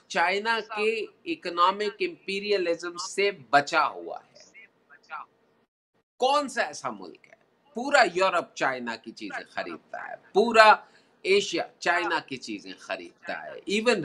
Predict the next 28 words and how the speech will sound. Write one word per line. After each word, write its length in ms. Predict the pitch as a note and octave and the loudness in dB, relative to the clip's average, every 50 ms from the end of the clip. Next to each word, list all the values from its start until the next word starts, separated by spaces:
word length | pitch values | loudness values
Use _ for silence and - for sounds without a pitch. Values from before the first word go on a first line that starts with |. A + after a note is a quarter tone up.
| A#2+ C3 | 4 6
Russia 540 | E3+ F3+ - - - - A3+ B3+ C4 A#3+ G3 | 6 6 6 2 -4 -2 2 4 4 4 4
में 200 | C#3+ A2 F2+ - _ _ _ _ _ _ _ - _ _ B2 | 2 -4 -14 -18 _ _ _ _ _ _ _ -20 _ _ -8
जो 100 | C#3 D#3 | -6 -4
Russian 460 | D#3 C#3 C#3 D#3+ E3+ - - F3+ F#3+ F3+ | -4 -2 -4 -4 -6 -6 -6 -6 -6 -6
bloc 400 | E3 C3 C3 C3+ C3 B2+ A#2+ - - | -8 -4 -2 -2 -2 -2 -4 -8 -10
है 80 | A#2 G#2+ | -10 -10
पूरा, 440 | - - A#2 A2+ A2 A#2 C3+ D3+ C#3+ D#3 | -10 -10 -10 -8 -6 -4 -4 -4 -2 0
वहाँ 160 | E3+ F#3 F#3+ | 2 2 2
चाइना 420 | F#3 - F3 D3 C#3+ C3+ C#3 C3+ | 0 0 0 -2 0 -2 -6 -10
की 160 | B2+ - - A2 | -12 -12 -16 -20
चीजें 440 | - G2+ F#2+ E2+ F#2 G2 F#2 E2+ | -20 -20 -20 -20 -20 -20 -20 -20
मिलती 440 | E2+ E2 D#2+ _ F3 F#3+ G3 - - - | -20 -20 -20 _ -16 -16 -16 -16 -18 -18
हैं। 80 | D3 C#3+ _ _ _ _ _ _ _ _ _ _ _ _ _ _ - | -18 -18 _ _ _ _ _ _ _ _ _ _ _ _ _ _ -8
सिर्फ 260 | C#4+ C#4+ C4 A3 - - | -8 -6 -8 -10 -8 -6
अमेरिका 540 | C#3 - D3 B2+ B2+ C3 D3 - - A#3 B3 | -6 -4 -2 -4 -4 -4 -6 -2 0 0 0
पे 180 | B3 - C4 C4 | 0 -2 -8 -10
चाइना 500 | - - F#3 D#3 D#3 E3 F#3 G#3 A3 A3+ | -10 -8 -8 -6 -6 -6 -6 -6 -6 -6
ने 180 | G#3+ G#3+ G#3+ | -4 -6 -6
अपना 580 | - - D#3 - - A#3 G3 G3+ G#3 G3+ - - - - - - - - | -4 -4 -6 -6 -6 -4 -2 -2 0 -2 -2 -6 -14 -20 -20 -20 -12 -6
जो 300 | D3 D3+ D#3 D3 - - - | -4 -4 -4 -4 -6 -8 -10
economic 720 | D3+ C#3+ C#3+ - D3 C#3 C#3+ D3 F3+ G3 A3+ A3+ - - - - _ G#2+ B2+ - - C#3 | -12 -10 -10 -8 -4 0 0 0 0 0 -2 -4 -6 -10 -20 -20 _ -14 -14 -12 -6 -6
agenda 500 | C#3 C3+ C#3 C#3 C#3+ D#3+ E3 F#3+ G3+ G3+ | -6 -4 -2 -2 -2 -2 0 0 0 0
था 240 | - - G#3 G#3+ | 0 0 0 0
वो 300 | G#3 - B2+ C#3 F3 A3 | 0 -2 -2 0 0 0
नहीं 200 | G#3+ A#3+ D4 D#4+ | 0 0 0 0
मुसल्लत 580 | D4 G#3 E3+ - - C3+ A#2+ A#2 G#2 F#2+ - - - G#2 | 0 -2 -4 -2 -2 -2 -2 -2 -2 -4 -6 -8 -12 -16
किया 220 | F#2 E2+ E2 E2 | -14 -12 -12 -12
है, 120 | - - | -12 -14